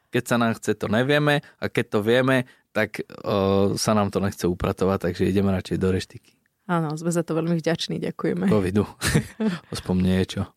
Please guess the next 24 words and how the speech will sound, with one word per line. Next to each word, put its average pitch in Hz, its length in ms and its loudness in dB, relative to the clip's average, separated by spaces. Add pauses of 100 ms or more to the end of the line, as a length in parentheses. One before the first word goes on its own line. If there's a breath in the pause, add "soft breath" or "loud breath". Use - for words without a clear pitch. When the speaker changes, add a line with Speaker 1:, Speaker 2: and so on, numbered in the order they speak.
Speaker 2:
No, 175 320 -2 (240)
dobre, 262 340 0
však - 420 -4 (320)
podľa 226 260 2
mňa 226 140 4
sme 226 120 2
fakt - 280 -4
prešli 190 320 0
v - 100 -2
tejto 196 160 2
časti, 220 240 2
ináč 214 160 4
z - 100 0
tejto 233 180 2
časti - 240 0
som 214 160 2
mohla 208 220 4
aj 175 60 0
dve 196 160 2
spraviť. 156 420 -2 (220)
Speaker 1:
A 131 140 2
čo 117 280 4
už 110 140 2
čul? 107 300 2